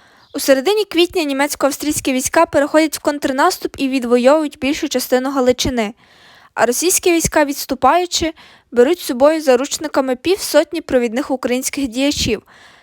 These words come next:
серед яких є й Микола Івасюк.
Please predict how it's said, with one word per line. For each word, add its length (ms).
серед 420
яких 460
є 140
й 60
Микола 340
Івасюк. 640